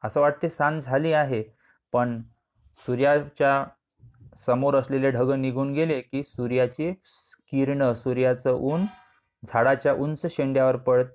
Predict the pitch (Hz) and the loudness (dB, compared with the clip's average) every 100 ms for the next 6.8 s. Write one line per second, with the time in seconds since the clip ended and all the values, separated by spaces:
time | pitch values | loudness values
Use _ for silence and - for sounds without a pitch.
0 | - 131 131 160 156 139 135 123 117 131 | -4 -4 0 0 0 0 -4 -6 -4 -4
1 | 110 110 113 117 165 233 _ _ _ 113 | -2 -2 -2 0 -2 -2 _ _ _ -10
2 | 92 - 95 _ _ _ _ _ _ _ | -10 -10 -14 _ _ _ _ _ _ _
3 | - 135 127 156 156 180 175 147 139 135 | -8 -8 -2 -2 -2 -2 2 2 2 0
4 | 156 175 190 123 123 123 131 151 156 139 | -2 -2 -2 0 0 2 2 0 0 0
5 | 127 123 143 156 - 123 135 156 156 156 | 0 -2 -4 -6 -4 -4 -2 -4 -2 -4
6 | - 123 123 123 143 127 107 107 | -2 -4 -4 0 2 4 2 2